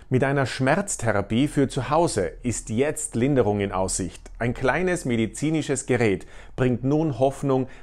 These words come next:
diesen Schmerz in den Griff zu bekommen. Seit mehr als einem Jahrzehnt beschäftigt sich ein deutsches Unternehmen mit der Schmerztherapie auf Frequenzbasis.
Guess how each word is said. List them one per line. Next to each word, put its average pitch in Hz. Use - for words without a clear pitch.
diesen 156
Schmerz 120
in 123
den 120
Griff 117
zu 104
bekommen. 90
Seit 131
mehr 156
als 135
einem 170
Jahrzehnt 135
beschäftigt 117
sich -
ein 98
deutsches 131
Unternehmen 117
mit 123
der 117
Schmerztherapie 117
auf 104
Frequenzbasis. 101